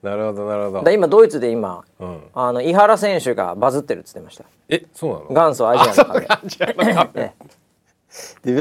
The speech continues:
Speaker 1: ェンダーね。
Speaker 2: あいつが、あいつが高いっつって。
Speaker 1: あー。
Speaker 2: ええ。僕の大好きな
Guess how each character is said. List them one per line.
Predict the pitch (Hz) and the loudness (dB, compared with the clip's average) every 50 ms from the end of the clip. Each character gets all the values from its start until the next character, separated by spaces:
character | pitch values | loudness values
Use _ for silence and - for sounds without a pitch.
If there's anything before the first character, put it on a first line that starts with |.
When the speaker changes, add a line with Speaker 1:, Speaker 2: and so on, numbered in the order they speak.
| 143 - | -2 -2
Speaker 1:
ェ | - | 2
ン | 143 | 4
ダ | 139 139 | 6 6
ー | 135 | 6
ね。 | 139 151 156 - - | 2 -2 -6 -6 -2
Speaker 2:
あ | - 117 143 | 0 2 2
い | 151 | 2
つ | - 139 143 | 2 0 2
が、 | 135 135 127 120 - _ _ _ _ - | 4 4 4 2 0 _ _ _ _ -4
あ | 117 131 | -2 -2
い | 151 | 0
つ | 151 147 139 | 0 0 0
が | 131 123 | 0 0
高 | - 117 - 117 95 | -2 -2 -4 -4 -4
い | |
っ | 85 | -4
つ | - - | -12 -20
っ | _ | _
て。 | - - - | -18 -18 -16
Speaker 1:
あ | 92 87 90 85 82 80 76 73 - | -14 -14 -12 -12 -14 -16 -16 -16 -10
ー。 | - | -6
Speaker 2:
え | 107 101 92 - - - - | -6 -6 -6 -8 -12 -18 -20
え。 | - _ _ _ _ _ _ _ _ _ _ - | -20 _ _ _ _ _ _ _ _ _ _ -12
僕 | - 107 101 - | -8 -8 -6 -6
の | 98 98 | -6 -8
大 | 104 - - 120 107 | -4 -2 -2 -2 -2
好 | - - | -4 -12
き | 95 | -16
な | 80 80 80 | -16 -16 -16